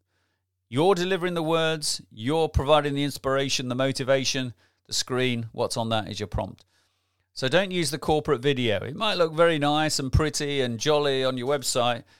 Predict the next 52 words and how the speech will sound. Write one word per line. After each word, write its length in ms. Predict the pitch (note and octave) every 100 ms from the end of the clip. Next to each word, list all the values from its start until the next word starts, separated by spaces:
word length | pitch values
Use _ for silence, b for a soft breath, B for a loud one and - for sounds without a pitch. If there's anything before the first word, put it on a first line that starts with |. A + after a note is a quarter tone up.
| b b _
but 200 | A2+ G#2+
putting 260 | - D3+ D3+
it 60 | C#3
in 80 |
front 220 | C3+ C#3+ A2+
of 60 |
an 100 | B2+
audience 420 | C3 C3 A#2 A2
for 180 | - A2+
a 60 | G#2+
minute 240 | A2+ A#2
and 80 | A2+
a 80 | A#2
half 220 | A#2 A2+
or 40 |
two 220 | A2 A#2+ A2
minutes 380 | A2 A2 -
could 240 | - A#2 F#2
be 260 | A#2 A2
quite 460 | G#2 - A2+ C3 - - _
dull, 260 | C#3+ B2 A2+
actually, 400 | F#2+ - G#2+ G#2
and 140 | F#2
you 100 | F#2
won't 380 | G2+ B2+ C#3+ -
then 180 | A#2+ A2+
get 160 | G#2+ F#2+
an 80 |
engaging 460 | G2+ G#2 G#2 F#2+ F2+
start. 400 | - G#2 F2 - _ -
Don't 240 | G2+ C3 C3
use 220 | C3+ A#2
it 100 | B2+
in 80 | B2
the 60 |
middle 280 | A#2+ D#3+ B2
either, 240 | C#3+ A2 G2+
'cause 160 | A#2
then 160 | A#2+ C3+
you'll 140 | A#2
lose 260 | A#2 C3+ -
people. 340 | A2 F2+ - B B B B B -
So 220 | A#3 G#3
if 100 | D#3+
you're 60 |
gonna 140 | G#3+ D4
use 200 | C4+ F3
a 60 |
video, 500 | D3+ C3+ A#2 A2 C3
thirty 460 | D#3 - - G3+ F3+
seconds, 640 | - D3 - C#3+ F3+ - - _ _ -
tops, 480 | E3+ - - -